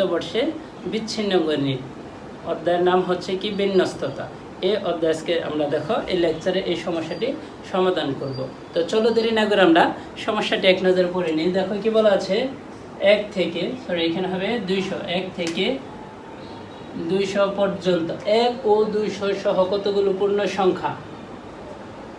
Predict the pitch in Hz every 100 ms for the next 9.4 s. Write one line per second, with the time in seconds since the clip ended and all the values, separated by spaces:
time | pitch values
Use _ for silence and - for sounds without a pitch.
0 | - - 185 196 233 214 190 180 180 202
1 | 233 233 233 226 226 - 220 214 202 196
2 | 196 233 254 - - - - 175 175 208
3 | 220 208 220 - 185 185 185 175 165 170
4 | 143 151 190 277 - 175 196 202 196 196
5 | 175 185 208 202 214 220 185 185 180 190
6 | 190 175 175 170 170 160 143 156 160 160
7 | 180 180 - 165 269 - - - - 202
8 | 220 220 - 185 160 139 151 208 202 233
9 | 226 233 208